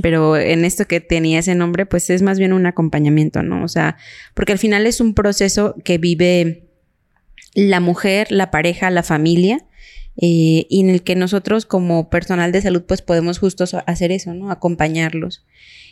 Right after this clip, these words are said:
Eh, y me encanta porque este es un episodio que puede ser como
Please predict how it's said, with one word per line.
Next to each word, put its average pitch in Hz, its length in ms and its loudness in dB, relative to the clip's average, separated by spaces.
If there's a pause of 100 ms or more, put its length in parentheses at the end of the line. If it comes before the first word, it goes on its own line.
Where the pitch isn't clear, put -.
(100)
Eh, 180 560 2
y 220 160 2
me 226 100 6
encanta 254 560 2
porque 196 400 0
este 226 240 0
es 269 160 2
un 247 140 6
episodio 202 500 2
que 185 140 -2
puede 190 240 2
ser 202 380 0 (640)
como 175 920 2